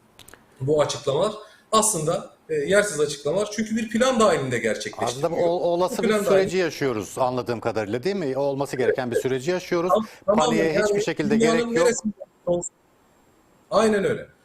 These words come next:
Speaker 1: Dünyanın neresinde olursa olsun bu program bu şekilde işletilir. Yani, e, bir sıcak para daveti esnasında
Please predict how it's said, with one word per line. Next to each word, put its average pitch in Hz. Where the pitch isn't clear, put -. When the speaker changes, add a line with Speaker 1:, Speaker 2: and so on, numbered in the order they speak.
Speaker 1:
Dünyanın 220
neresinde 202
olursa 123
olsun 214
bu 220
program 214
bu 277
şekilde 269
işletilir. 147
Yani, 170
e, 160
bir 202
sıcak 185
para 170
daveti 165
esnasında 151